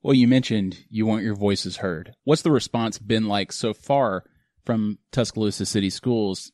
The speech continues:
They've expressed a desire to maybe reopen sooner. Like you said, they were holding a vote to determine that sooner than the nine weeks that was initially planned. But has there been a good dialogue between schools and parents?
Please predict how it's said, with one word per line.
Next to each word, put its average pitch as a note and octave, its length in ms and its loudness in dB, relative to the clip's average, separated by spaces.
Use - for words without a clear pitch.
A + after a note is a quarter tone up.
They've B2 280 2
expressed - 640 -2
a A#2+ 60 0
desire G#2 480 -2
to - 120 -6
maybe G#2 360 -2
reopen G2 480 -4
sooner. B2+ 300 -4
Like G2+ 200 -6
you G2+ 80 -6
said, A2 220 -6
they F#2+ 100 -8
were F#2+ 80 -10
holding G2 280 -8
a F2 40 -12
vote G#2+ 380 -2
to G2+ 80 -6
determine G2+ 520 -2
that F#2 300 -2
sooner A#2+ 280 0
than G#2 160 -2
the G2 80 -2
nine G2+ 340 -2
weeks G#2 300 -2
that - 120 -6
was G2+ 120 -8
initially G2+ 380 -6
planned. A2+ 500 -4
But G#2+ 100 -2
has A#2 180 2
there B2+ 140 4
been A#2+ 240 2
a A2+ 80 2
good G#2 320 -2
dialogue B2+ 600 2
between C#3 320 0
schools C#3+ 380 -2
and C#3 120 -2
parents? D3 500 -6